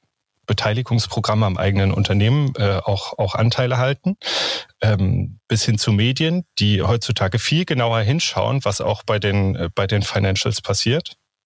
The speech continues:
Ähm, und bis hin zu ganz anderen Stakeholdern, die früher, sag ich mal, für,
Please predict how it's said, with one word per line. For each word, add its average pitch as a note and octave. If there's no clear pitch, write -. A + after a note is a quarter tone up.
Ähm, G#2
und A2
bis C3
hin C3+
zu C3+
ganz B2
anderen D3+
Stakeholdern, A#2
die A#2+
früher, C#3+
sag A2+
ich A#2
mal, A2
für, A2+